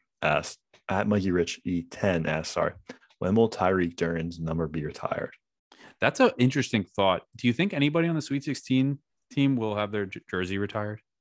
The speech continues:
Speaker 2: at
Speaker 1: I don't
Speaker 2: some
Speaker 1: know.
Speaker 2: point?
Speaker 1: Like, when you, like, ask me, like, the first thing I thought, think of, if anybody, like, I don't think it'll happen, but, um, I guess Ram-, I would say Ramon out of
Speaker 2: Yeah.
Speaker 1: those guys. I mean, I guess, I mean,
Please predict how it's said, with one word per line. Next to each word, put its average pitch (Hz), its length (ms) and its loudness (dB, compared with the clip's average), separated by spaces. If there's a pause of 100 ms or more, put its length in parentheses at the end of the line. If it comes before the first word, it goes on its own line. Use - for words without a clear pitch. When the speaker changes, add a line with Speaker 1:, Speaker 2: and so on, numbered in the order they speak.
(340)
Speaker 2:
at - 60 0
Speaker 1:
I - 20 2
don't 95 100 2
Speaker 2:
some 95 80 2
Speaker 1:
know. 87 80 0
Speaker 2:
point? 104 220 0
Speaker 1:
Like, 92 220 2
when 101 120 2
you, 113 120 4
like, 95 220 4
ask 92 220 0
me, 95 100 -2
like, 82 180 -2
the 80 60 -8
first - 200 -2
thing 90 100 -4
I 85 40 -2
thought, 82 300 -2 (120)
think 82 160 -2
of, 78 220 0 (580)
if - 160 -4
anybody, 80 600 0 (260)
like, 85 120 0
I 76 60 0
don't 85 200 -2
think 76 120 -6
it'll 73 100 -6
happen, 78 360 -6
but, 76 260 -4 (600)
um, 139 420 -6 (480)
I 85 60 -2
guess 95 200 -2
Ram-, 82 240 -2
I 85 100 2
would 95 120 2
say 87 120 0
Ramon 78 420 0
out 78 180 -2
of 76 60 -4
Speaker 2:
Yeah. - 80 0
Speaker 1:
those 85 120 -2
guys. 80 340 -4 (520)
I 95 80 -4
mean, 90 80 0
I 95 100 0 (160)
guess, 123 520 0 (1900)
I 110 60 -6
mean, 117 360 0